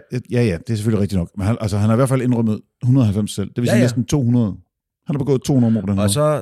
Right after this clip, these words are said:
Speaker 2: tænker I, hvordan ved han det? Ja, det finder vi ud af lidt senere.
Speaker 1: Ja. Så, <clears throat>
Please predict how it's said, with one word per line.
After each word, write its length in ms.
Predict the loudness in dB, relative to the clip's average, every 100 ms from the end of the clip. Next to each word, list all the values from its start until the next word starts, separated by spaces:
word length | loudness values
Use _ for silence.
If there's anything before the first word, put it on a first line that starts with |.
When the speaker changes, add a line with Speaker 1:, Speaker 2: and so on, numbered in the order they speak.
| -4
Speaker 2:
tænker 240 | -6 -6
I, 240 | -6 -6 -8
hvordan 280 | -8 -6 -4
ved 180 | -4 -4
han 120 | -6
det? 160 | -8 -8
Ja, 140 | -10 -12 -14 -20 _ _ _ _ _
det 100 | -10 -8
finder 180 | -10
vi 60 | -8
ud 80 | -10
af 120 | -10
lidt 160 | -10 -12
senere. 260 | -14 -8 -6
Speaker 1:
Ja. 180 | -6 -8 -18 _ _ _ -20 -20 -20 _ _ -20
Så, 220 | -10 -10 -10 -18 -20 -20
<clears throat> 40 | -20